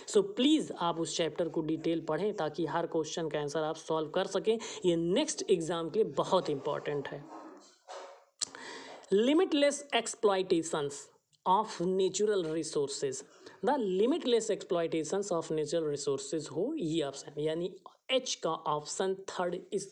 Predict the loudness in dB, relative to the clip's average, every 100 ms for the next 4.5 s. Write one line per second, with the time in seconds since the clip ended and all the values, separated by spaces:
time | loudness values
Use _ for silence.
0 | -6 -6 -6 -8 -10 -12 -14 -16 -20 -8
1 | -4 -2 0 2 2 2 2 2 0 -2
2 | -2 0 0 -2 -4 -4 -4 -4 -2 -2
3 | -2 -2 -4 -10 -10 -12 -14 -20 -14 -8
4 | -6 -6 -6 -12 -12